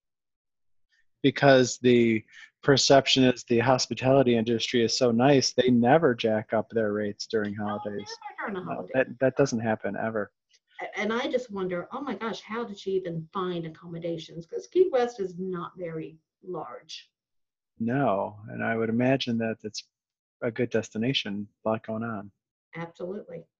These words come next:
Speaker 1: So it's, but it's, it's not, so, I mean, we're talking about vacation rental because that's your personal story.
Speaker 2: Yes.
Speaker 1: But it goes beyond that, right? When we're talking about people we're renting from, I've heard store-, I've heard, okay, so just on the renter, on the, on the vacation rentals,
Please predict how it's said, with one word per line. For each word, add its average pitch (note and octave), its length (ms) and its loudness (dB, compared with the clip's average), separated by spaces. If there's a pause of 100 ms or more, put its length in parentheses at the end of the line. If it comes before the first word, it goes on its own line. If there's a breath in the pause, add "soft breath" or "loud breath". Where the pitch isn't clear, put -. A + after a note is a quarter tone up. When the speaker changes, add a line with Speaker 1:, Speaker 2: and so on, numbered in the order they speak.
(500 soft breath)
Speaker 1:
So F3+ 220 2
it's, E3+ 140 0
but F3+ 220 4
it's, E3 220 6
it's - 200 -2
not, A3 380 4 (520)
so, F#3+ 140 6
I F#3+ 80 6
mean, F#3 160 4
we're F#3+ 80 4
talking G3 240 4
about B2+ 220 6
vacation B2 440 4
rental A#2 160 0
because B2 280 0
that's C3 200 4
your B2+ 120 2
personal A#2+ 380 2
story. A#2 500 0 (460)
Speaker 2:
Yes. F#3 360 -12 (240)
Speaker 1:
But D3 180 8
it C#3 120 2
goes G#3 200 0
beyond C3+ 500 2
that, G#2+ 240 0
right? C#3 220 2
When C3+ 140 -2
we're C3+ 120 2
talking C#3 400 2
about A#2 320 2
people D3 300 2
we're A#2+ 140 6
renting A2+ 400 2
from, F3+ 420 0
I've C#3 180 4
heard F3+ 300 4
store-, D#3 400 2 (380 loud breath)
I've E3+ 140 6
heard, A3 340 4 (880)
okay, C3 200 4
so B2+ 240 2
just D3+ 240 0
on C#3 120 6
the B2+ 60 2
renter, A#2 460 2
on A#2+ 120 4
the, A#2 240 4
on A#2 80 0
the G#2 80 -2
vacation A2+ 420 0
rentals, G#2+ 440 -4